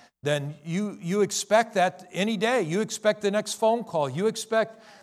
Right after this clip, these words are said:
by the end of the day today that that could happen. You, and, and, you know, look, I get it. It might look impossible.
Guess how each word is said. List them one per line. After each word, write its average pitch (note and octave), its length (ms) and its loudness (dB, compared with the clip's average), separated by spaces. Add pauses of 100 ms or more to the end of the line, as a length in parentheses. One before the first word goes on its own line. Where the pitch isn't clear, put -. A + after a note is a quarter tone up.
by F#3 380 2
the G3+ 160 -2
end A3 140 -2
of G#3 80 -2
the G#3+ 80 0
day G#3 240 0
today A3 440 0
that D#3 200 -4
that F3+ 240 2
could E3 240 -4 (220)
happen. G3+ 640 0
You, D3+ 200 -10 (480)
and, E3+ 300 -4
and, F#3 200 -2
you G#3 220 0
know, A3+ 100 4
look, A3+ 280 4
I A3 120 8
get A#3 320 4
it. A#2+ 140 -4
It F3 260 -2
might G3 200 2
look A3 220 2
impossible. G#3 880 2